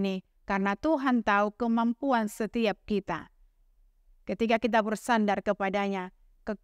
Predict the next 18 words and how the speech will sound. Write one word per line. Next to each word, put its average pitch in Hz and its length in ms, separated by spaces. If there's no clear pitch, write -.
ketika 240 320
kita 233 240
berlindung 214 560
kepadanya, 190 720
berseru 240 560
kepadanya, 190 720
maka 196 320
kuasa 233 560
yang 202 240
dari 190 240
Tuhan 180 400
akan 202 320
mampu 202 400
menolong 202 560
kita 185 400
sehingga 202 640
kita 180 240
menjadi 180 640